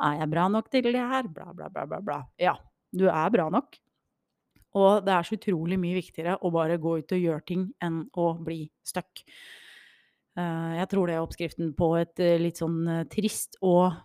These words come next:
miserabelt liv, og jeg har pleid å si det at, eh, hvis jeg ikke kan gjøre det som gjør at jeg kjenner at energien min bare flyter, da, da blir jeg en rosin, da skrumper jeg inn, og så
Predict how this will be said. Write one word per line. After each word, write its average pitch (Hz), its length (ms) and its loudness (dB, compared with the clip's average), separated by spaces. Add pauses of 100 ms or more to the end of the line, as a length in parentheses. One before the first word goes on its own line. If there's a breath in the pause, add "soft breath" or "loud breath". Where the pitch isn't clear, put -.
(140)
miserabelt 175 560 0
liv, 208 220 4
og 196 100 6
jeg 175 220 4
har 180 80 2
pleid 170 180 4
å 185 80 2
si 165 160 -2
det 151 140 0
at, 151 240 -4
eh, 175 60 4
hvis 165 180 -4
jeg 175 100 0
ikke 156 220 -8
kan 185 100 0
gjøre 175 540 0
det 160 260 0
som 175 220 -4
gjør 156 400 -2 (500)
at 175 160 -4
jeg 156 540 -6 (100)
kjenner 160 400 -2
at 156 80 -4
energien 160 480 -4
min 160 160 -4
bare 156 160 -2
flyter, 165 540 2
da, 165 320 4
da 180 160 4
blir 151 240 -2
jeg 147 160 -4
en 151 80 0
rosin, 165 460 -4
da 151 80 -4
skrumper 165 880 0
jeg 151 180 2
inn, 226 160 4
og 165 160 -2
så 185 240 6